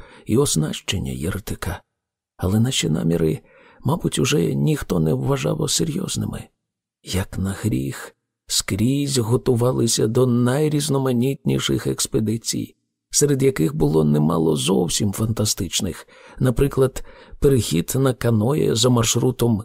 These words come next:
Кентукі, Сан-Себастьян, Дублін або перехід через Па-де-Кале на моторолері. Нас висміювали так само, як і цих божевільних. А конструктори, хоч і не зовсім ще втратили віру в нас,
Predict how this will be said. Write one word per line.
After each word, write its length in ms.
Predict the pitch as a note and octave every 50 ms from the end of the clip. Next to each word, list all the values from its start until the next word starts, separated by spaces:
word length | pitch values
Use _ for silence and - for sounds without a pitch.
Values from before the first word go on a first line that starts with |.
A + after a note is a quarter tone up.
| - -
Кентукі, 800 | - A#2 G#2 G2 - - F3+ F#3 F#3 - - G3 G3 F3+ - - _ _ _ _ _ _
Сан-Себастьян, 1200 | - - C#3 D#3 D3+ C#3 B2 A#2 - - E2+ D2+ D2 D2 - - - - C3+ D#3 F3 D#3+ C#3 A#2+ A#2 -
Дублін 720 | - E2+ F2 F#2+ A#2 D3 F3 D3+ C3+ - F#2+ F2+ E2 E2+ D#2+ - - _ _ _ _ _ _
або 360 | - F2+ E2 G2 A#2+ D#3+ F3
перехід 600 | - - A2 G2+ F#2+ G2 - C#3 D#3+ - - A2+
через 420 | - - A#2+ A#2 A#2 G2+ - - - - - - _ _ _ _
Па-де-Кале 1000 | - C3 B2+ A2+ A#2+ - - F#2 - _ _ - G#2 G2 F#2+ G2 B2 C#3+ -
на 220 | - G2+ F#2+ F#2+ F#2+
моторолері. 1080 | F2 D#2+ E2 F#2 G#2+ G#2+ - G2 G2 F#2 E2+ D2 B1 A1+ G1+ G1+ G#1 G1+ G1+ - - - _ _ _ _ _ _ _ _ _ _ _
Нас 280 | D#3+ F3+ G#3+ - - -
висміювали 680 | - D#3 - E3+ F#3 F#3+ F#3 E3+ D#3 C#3+ C#3 C#3+ B2 A#2
так 260 | - - D3+ C#3+ -
само, 360 | - - - - - D3 B2+
як 240 | B2 A#2 - G2+ -
і 40 | C#3+
цих 460 | - - - E3+ E3 - - - - - - - - -
божевільних. 920 | F#2+ F2+ C3+ D#3 C#3+ C#3+ D#3 D#3 - - D3 C#3+ C3 A#2 - - - - _ _ _ _ _ _ _ _ _
А 120 | - C2+
конструктори, 840 | - - A#2 A#2 A2+ - - - F3+ F#3 - - - G3 F#3 G3 F3 - _ _ _ _ _ _ _
хоч 260 | - - C3 - -
і 40 | D3+
не 100 | D#3 D#3+
зовсім 460 | D3+ D#3 E3+ E3+ - - C#3 B2 G#2
ще 160 | - - A2
втратили 600 | A2 A2 - - B2+ B2 A#2+ - - B2 A#2 G#2+
віру 300 | G2 A2+ D#3 F3+ E3 E3+
в 100 | F3 -
нас, 380 | - E2+ F2 - - - -